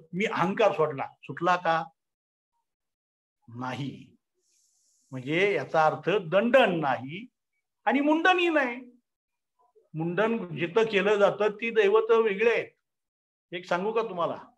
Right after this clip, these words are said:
शुद्ध भावानं भक्ती ज्याची केली जाते त्याला आम्ही देव मानतो आणि जी अंधश्रद्धे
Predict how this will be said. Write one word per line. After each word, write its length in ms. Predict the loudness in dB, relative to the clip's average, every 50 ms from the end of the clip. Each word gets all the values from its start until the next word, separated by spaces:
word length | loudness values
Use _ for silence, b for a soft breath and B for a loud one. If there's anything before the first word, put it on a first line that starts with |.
| _ _ _ _ _ _ _ _ _ _ _ _ _ _ _
शुद्ध 380 | -18 -14 -12 -10 -4 0 2 4
भावानं 460 | 6 6 6 6 6 4 4 2 2
भक्ती 340 | 0 0 -2 -2 -8 -10 -8
ज्याची 460 | -8 -2 2 2 2 2 0 -4 -10
केली 280 | -8 -6 -6 -6 -4 -2
जाते 260 | 2 2 2 2 0 -6
त्याला 280 | -2 0 2 4 4
आम्ही 220 | 4 4 2 -4 -4
देव 260 | -2 0 0 0 0
मानतो 460 | -2 -4 -6 -6 -12 -12 -16 -16 _ _ _ _ _ _ _ _ _ _ _ _ _ _ _ _ _ _ _ _ _ _ _ _ _ _ _ -2
आणि 300 | 0 0 0 0 -2 -4
जी 180 | -4 0 0
अंधश्रद्धे 640 | 2 2 2 0 0 0 0 0 0 -2 0 0 2